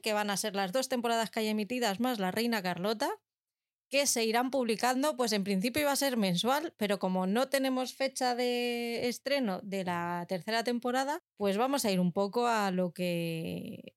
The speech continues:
a lo que se vaya viendo, a ver si Netflix va diciendo algo. Esto tiene pinta de que se va a retrasar hasta dos mil veinticuatro.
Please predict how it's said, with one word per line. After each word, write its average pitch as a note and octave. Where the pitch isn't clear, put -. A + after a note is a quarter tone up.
a F#3+
lo F#3
que F#3+
se F#3+
vaya G#3+
viendo, C4
a A3
ver G3+
si G#3
Netflix G3+
va G3+
diciendo F#3+
algo. A#3+
Esto G#3
tiene F#3
pinta F#3
de F3+
que F#3
se F3+
va E3+
a -
retrasar F#3
hasta F#3
dos F3
mil E3+
veinticuatro. A3+